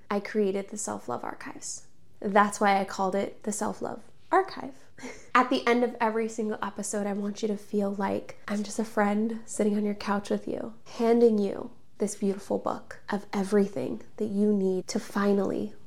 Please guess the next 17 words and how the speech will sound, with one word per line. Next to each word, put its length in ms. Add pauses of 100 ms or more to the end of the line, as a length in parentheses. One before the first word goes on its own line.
love 140
yourself 460
more. 180 (1120)
Thank 240
you 80
so 200
much 320
for 300
listening 580
to 340
episode 520
two 460
of 420
the 80
Self-Love 440
Archives 480
podcast. 880